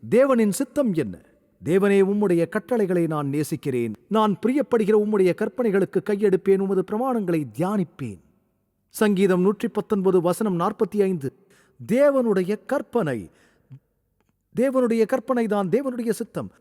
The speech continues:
தேவனுடைய கட்டளை தான் தேவனுடைய சித்தம். தேவனுடைய சித்தம் தான் தேவனுடைய கட்டளை.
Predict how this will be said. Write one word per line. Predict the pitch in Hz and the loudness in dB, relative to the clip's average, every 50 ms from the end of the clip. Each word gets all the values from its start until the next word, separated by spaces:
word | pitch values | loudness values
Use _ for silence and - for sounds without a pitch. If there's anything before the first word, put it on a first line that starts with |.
| _ - 90 | _ -12 -4
தேவனுடைய | 113 160 202 233 269 247 240 233 226 208 | 0 2 2 2 2 2 2 2 2 2
கட்டளை | - - 254 254 - 320 277 220 190 | 2 0 -4 -2 0 0 0 2 2
தான் | 165 175 202 277 294 | 2 0 0 0 -2
தேவனுடைய | 247 277 302 285 262 240 233 | -2 -2 -2 -2 -2 0 0
சித்தம். | 214 - 247 - - 254 208 170 | -2 -2 -2 -4 -2 -4 -2 -2
தேவனுடைய | 185 285 320 320 311 294 277 | -2 -4 -4 -4 -4 -2 -2
சித்தம் | 262 - - 285 - 220 196 190 | -2 -4 -4 -4 -4 -2 -2 -2
தான் | 170 190 233 294 | -2 -2 -2 -2
தேவனுடைய | 277 277 302 302 302 302 302 294 302 - | -4 -4 -4 -4 -4 -2 -2 -2 -4 -2
கட்டளை. | - 294 330 320 - - 220 180 135 98 - | 0 0 0 0 0 0 0 0 0 -2 -8